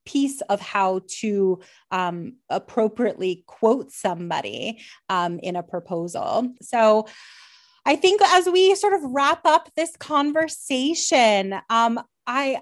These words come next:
I would love to hear, with all of your really impressive experience, um, and you're, like, doing it, girl. Like, you are,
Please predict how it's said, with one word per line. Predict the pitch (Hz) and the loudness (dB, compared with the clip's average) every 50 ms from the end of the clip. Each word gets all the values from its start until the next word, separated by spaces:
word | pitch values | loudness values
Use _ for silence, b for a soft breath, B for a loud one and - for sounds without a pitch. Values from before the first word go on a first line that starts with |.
| - | -10
I | 240 240 285 | -8 -8 -6
would | 277 320 311 | -4 -4 -4
love | 262 277 294 302 311 302 302 | -2 0 0 0 0 0 -2
to | - 381 | -6 -8
hear, | 370 - - - 285 269 269 262 262 262 262 262 B B B B B B B B - | -8 -8 -8 -4 0 0 2 4 2 2 0 -2 B B B B B B B B -2
with | 196 226 233 240 - - | 0 0 0 0 -2 -2
all | 233 220 233 247 262 294 | 0 2 2 2 2 0
of | 330 330 | 0 -2
your | 262 240 220 233 240 240 240 240 240 233 214 - _ - | -4 -6 -6 -6 -4 -2 0 0 -2 -2 -6 -10 _ -14
really | 208 214 220 240 269 320 339 359 349 330 277 240 | -12 -10 -6 -4 -2 0 0 2 2 2 2 0
impressive | 226 226 226 233 226 226 - - 226 202 | 0 0 0 -2 -2 -2 -2 -8 -8 -8
experience, | 208 208 - - - - - 208 196 196 196 196 190 190 196 196 196 - - - - _ - | -10 -12 -12 -18 -14 -6 -4 -2 -2 -2 -2 -2 -2 -2 -2 -4 -8 -12 -16 -20 -18 _ -4
um, | 208 202 196 190 190 190 190 196 - _ - | -2 0 0 0 0 -2 -4 -6 -8 _ -8
and | - 202 196 196 196 196 190 196 196 196 - - | -6 -4 -4 -2 -2 -4 -4 -4 -6 -8 -10 -14
you're, | 202 196 247 311 370 | -10 -6 -2 -2 0
like, | 415 480 494 415 - _ _ - | 0 0 0 -2 -4 _ _ -8
doing | - 180 185 226 226 185 165 | -4 0 2 2 2 2 0
it, | 165 - - - | -6 -10 -8 -6
girl. | 185 185 185 | -4 -2 -2
Like, | 185 196 202 - | -2 -2 -4 -2
you | 240 262 302 349 403 | 0 2 4 4 6
are, | 440 453 427 403 370 349 349 | 6 8 8 8 8 6 4